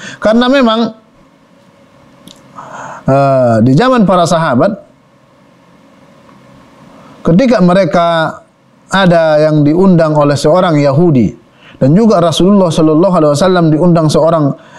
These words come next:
Yahudi untuk memakan roti atau gandum, mereka juga memakannya. Jadi, bagaimana solusi kita?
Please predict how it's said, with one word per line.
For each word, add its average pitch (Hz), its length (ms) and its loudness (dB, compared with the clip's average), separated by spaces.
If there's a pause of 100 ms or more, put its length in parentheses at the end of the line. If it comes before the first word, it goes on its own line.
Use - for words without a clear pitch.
(200)
Yahudi 160 560 0 (2000)
untuk 202 320 2
memakan 175 800 0
roti 185 720 0 (640)
atau 151 320 -2
gandum, 185 560 2 (2000)
mereka 175 320 -2
juga 202 480 0
memakannya. 151 720 -2 (1800)
Jadi, 135 240 0
bagaimana 214 480 0
solusi 156 320 0
kita? 139 560 0